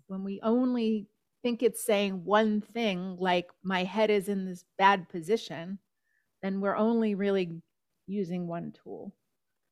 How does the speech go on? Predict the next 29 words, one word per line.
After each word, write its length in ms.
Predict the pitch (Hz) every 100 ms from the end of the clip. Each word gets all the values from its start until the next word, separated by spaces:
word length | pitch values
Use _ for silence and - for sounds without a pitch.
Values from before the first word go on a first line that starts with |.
| _ _ _ -
Um, 380 | 196 165 - 185
so 160 | - 214
what 260 | 190 190 190
if, 160 | 190 - - _ _ _ _ _ _ -
like, 180 | 180 - _ -
all 360 | 254 294 285
of 200 | 233 180
the 100 | 170
different 380 | 170 170 175 165
ways 380 | 170 175 175 180
that 140 | - -
you 240 | 180 175 -
can 460 | 185 170 180 175 185 _ _ _ _ _
explore 580 | 185 - - 180 175 - -
helps 360 | 170 202 -
you 60 | 190
bring 260 | 196 185 180
the 100 | 165
dial 420 | 160 165 170 180
down? 400 | 202 - 202 202 _ _ _ -
And 160 | 254 247
one 200 | 294 330
of 140 | 269
the 120 | 247
things 340 | 226 247 233 226
that 140 | 220
happens 680 | - 330 330 226 214 220 - _ _ _ _ -
with 200 | 214 -
pain 760 | - 294 285 240 185 185 240